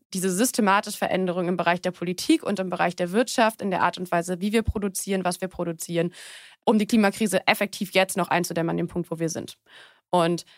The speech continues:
dem versucht sich die Klimagerechtigkeitsbewegung auch total entgegenzustellen, aber diese Erzählung von, wir müssen doch das alles nur selber tun und alles andere sind Freiheitseinschränkungen, das ist einfach krass lange schon verankert in den Köpfen der Menschen. Das ist auch das, was, glaube ich,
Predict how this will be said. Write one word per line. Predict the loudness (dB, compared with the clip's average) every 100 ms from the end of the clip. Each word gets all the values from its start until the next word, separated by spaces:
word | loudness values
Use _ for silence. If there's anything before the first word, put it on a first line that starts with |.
| _ _ _
dem | 2 4
versucht | 4 2 0
sich |
die | -4
Klimagerechtigkeitsbewegung | 2 4 2 -2 _ _ 0 0 0 0 0 0 -2 0 0
auch | 0
total | -2 0 2 2
entgegenzustellen, | 0 0 2 2 2 2 4 4 2
aber | 2 2
diese | 0 -2 0 2 2 0
Erzählung | -2 0 2 2 0
von, | 2 2 2
wir | 0
müssen | 0 0
doch | -2
das | -2 0
alles | 0 0
nur | 0 2
selber | 2 2
tun | 0 2 2
und | 2
alles | 2 0 0
andere | -4 -4
sind | -6
Freiheitseinschränkungen, | 0 2 2 0 -4 -4 -4 -2 -2 -4 -10 -20 _ _ -4
das | -2
ist | 0
einfach | 0 -2 -6 _
krass | -2 0 0 2
lange | 2 2 0
schon | -2
verankert | 0 2 2 2 0
in | 0
den | 2
Köpfen | 0 0 -2
der | 0
Menschen. | 2 2 2 0
Das | 0
ist | -2 -6 0
auch | 0
das, | 2 0 0
was, | -6 -4
glaube | -2 -2
ich, | -6